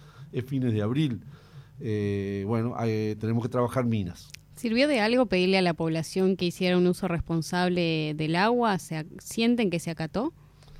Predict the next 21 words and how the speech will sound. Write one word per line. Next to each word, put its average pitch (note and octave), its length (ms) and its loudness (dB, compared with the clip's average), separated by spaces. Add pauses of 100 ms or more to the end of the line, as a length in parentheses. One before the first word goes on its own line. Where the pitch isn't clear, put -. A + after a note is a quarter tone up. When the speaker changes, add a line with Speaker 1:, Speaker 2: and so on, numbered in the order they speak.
(680)
Speaker 1:
Y E3 60 -8
siempre B3 440 0
nos D#3 160 6
gustaría B2 460 6
más, B2+ 300 8
pero A#2+ 200 2
por A#2+ 160 0
ejemplo, A#2 380 2
el A#2+ 140 2
diez F3 260 0
de E3+ 100 4
febrero D#3+ 880 4 (640)
Montevideo A#2 720 4
fue C3 160 2
el A#2+ 40 0
día C3+ 140 2
que G#2+ 100 0
nos G2+ 260 -2
asustamos B2+ 920 0
y F#2 380 -10
que, E2+ 440 -10